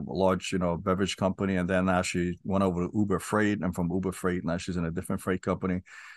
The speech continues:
as a high-flying, you know, sales executive. So she was always focused, willing to do the work, knew exactly what she wanted to do, and, and climbed the,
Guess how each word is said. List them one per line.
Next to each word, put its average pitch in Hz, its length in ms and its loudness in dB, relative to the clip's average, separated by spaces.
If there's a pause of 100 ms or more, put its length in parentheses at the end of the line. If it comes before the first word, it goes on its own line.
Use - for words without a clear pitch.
(220)
as 92 120 2
a 90 60 2
high-flying, 92 760 6
you 101 60 -2
know, 90 120 2
sales 120 340 4
executive. 87 480 0
So - 100 -6
she 107 140 0
was 101 100 2
always 127 260 6
focused, 113 540 4
willing 107 220 4
to 98 100 -4
do 101 160 2
the 95 80 4
work, 98 360 4 (520)
knew 113 220 8
exactly 110 440 8
what 98 280 2
she - 140 0
wanted 92 320 4
to 87 100 -2
do, 92 400 4 (840)
and, 101 320 4
and 98 260 2
climbed 107 380 6
the, 95 120 2